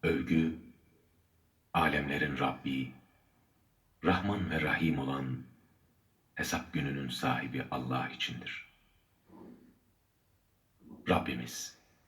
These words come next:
ancak sana ibadet eder ve yalnız senden yardım isteriz.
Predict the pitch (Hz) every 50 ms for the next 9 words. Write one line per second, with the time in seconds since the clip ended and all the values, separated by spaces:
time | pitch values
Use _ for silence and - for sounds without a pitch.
0 | _ _ _ _ _ _ _ _ _ _ _ _ _ _ _ _ _ _ _ _
1 | - 143 156 135 123 117 110 110 - - - - - - - 80 80 78 76 69
2 | 67 65 69 69 69 65 - - - - - - - - - - - - - -
3 | - _ _ _ _ _ _ _ _ _ _ _ _ _ - - 85 80 73 82
4 | 98 110 113 113 110 107 - - - - - - - - - - 92 92 87 87
5 | 90 - - - - - - - - - - - - - - - - - - -
6 | -